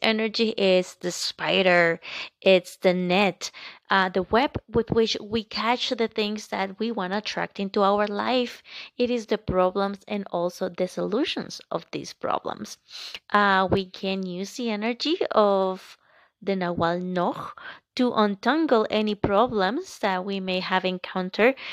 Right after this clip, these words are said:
in this very first week of Mercury retrograde. I'll be talking more about that later in the episode. But today's energy is that of, uh, the masculine energy.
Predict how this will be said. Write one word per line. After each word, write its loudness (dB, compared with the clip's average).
in 0
this 2
very 6
first 0
week 0
of 6
Mercury -4
retrograde. 2
I'll 0
be -6
talking -6
more -2
about 2
that 2
later 2
in -4
the -6
episode. -2
But -6
today's 2
energy 0
is 0
that 0
of, 2
uh, 2
the 0
masculine -2
energy. -4